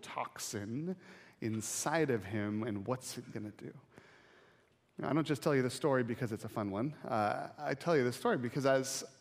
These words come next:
I read the passage that I'll read aloud for all of us in a moment this morning, I found myself getting the same emotional reaction to Jesus' words as I did in the garage with our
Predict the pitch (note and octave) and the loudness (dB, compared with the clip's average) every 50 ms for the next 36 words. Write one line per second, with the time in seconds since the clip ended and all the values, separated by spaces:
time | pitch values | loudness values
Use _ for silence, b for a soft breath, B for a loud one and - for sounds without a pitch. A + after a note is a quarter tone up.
0 | _ - - D#3 D3+ C#3+ C#3+ F#3 G3+ D#3+ D3+ C3+ - - F3+ F#3 F#3 F3 - - | _ 0 4 4 4 6 4 4 4 4 4 2 2 2 2 2 2 2 2 2
1 | D#3+ D3 C3+ - E3 D3 C#3+ C3+ D#3 E3+ D#3+ D3 - - D3 C#3+ C#3 C#3+ C3+ C#3 | 2 2 4 4 6 6 6 8 6 6 6 4 4 4 6 8 8 6 6 4
2 | - D3+ C#3+ D#3 E3 C3+ B2+ A#2+ - - B2+ A#2 B2 D3 D#3+ E3 D3 B2 B2+ B2 | 4 4 4 6 6 4 2 2 0 0 2 4 4 6 6 6 6 6 6 4
3 | B2+ - - - - - - C3 A#2+ - - D#3 D#3 D#3 C#3 B2+ A#2+ B2 A#2+ A#2+ | 2 0 -4 -10 -12 -8 -6 -6 -4 -4 -2 0 2 2 4 4 2 2 0 -2
4 | B B B B B B B B B B B B B B B B B B B B | B B B B B B B B B B B B B B B B B B B B
5 | B _ _ - - - - - F3 - C#4 D#4+ D#4+ C#4 A3 - A#3 G#3+ G#3+ - | B _ _ -6 -4 -2 0 2 4 6 8 8 8 8 8 8 6 4 6 6
6 | A3 G#3+ G3+ F#3 E3 - - B3 B3 B3 A#3 G#3 - - - F3+ E3+ E3 E3+ F3+ | 6 6 6 6 6 6 6 6 8 8 8 6 4 2 4 4 6 8 8 8
7 | G3 B3 C#4 C#4 - - - B3+ A#3+ A#3 A3+ G#3+ G3+ F3+ F3+ F3 F3+ F#3+ G3+ G#3 | 8 8 8 6 4 4 4 6 6 8 8 8 8 8 8 8 8 8 6 4
8 | - - - A#3 G#3+ G3+ - G#3 F#3+ D3+ C3 C3+ F#3+ A#3 B3 B3 F#3 F3+ D#3+ - | 2 2 2 4 4 6 6 4 4 4 4 4 6 6 8 8 6 6 4 4
9 | - E3+ F3+ A3 A3 F#3+ E3 D#3+ D#3+ D#3 D3+ - - F#3 D#3 E3+ D#3+ D#3 E3+ E3 | 4 4 6 8 8 10 8 8 6 4 2 2 4 6 6 6 6 8 8 6
10 | E3 C#3+ G#3 A3 G3+ G3+ F#3 E3 D#3 B2 D3 C#3+ C3+ C#3 F3 G3 F#3+ D#3+ C#3+ C#3+ | 8 8 8 10 10 10 8 6 6 6 4 2 4 6 6 8 8 8 8 8
11 | D3 D3 C#3 - D#3 D#3 D3 D3 C#3+ D#3+ C#3+ C#3 C3+ C3+ D3 | 6 4 0 -2 2 4 4 6 6 6 8 8 8 6 4